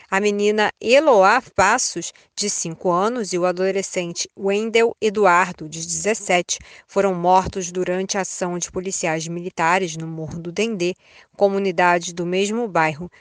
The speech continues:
da unidade da P M. A Polícia Militar afirmou em nota que, durante patrulhamento, houve uma tentativa de abordagem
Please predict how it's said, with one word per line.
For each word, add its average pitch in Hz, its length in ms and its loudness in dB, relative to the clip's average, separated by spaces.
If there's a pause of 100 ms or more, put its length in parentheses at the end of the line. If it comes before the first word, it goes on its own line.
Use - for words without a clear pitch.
(140)
da 196 140 4
unidade 180 540 0
da 185 140 -2
P - 140 -2
M. 151 460 -2 (340)
A 160 120 -2
Polícia 180 380 -4
Militar 202 580 0 (220)
afirmou 196 520 0
em 220 120 -2
nota 196 400 0
que, 196 120 -12
durante 185 540 -4 (100)
patrulhamento, 240 1160 0 (400)
houve 277 640 6
uma 233 380 2 (180)
tentativa 226 960 0 (340)
de 233 280 -2
abordagem 214 1080 4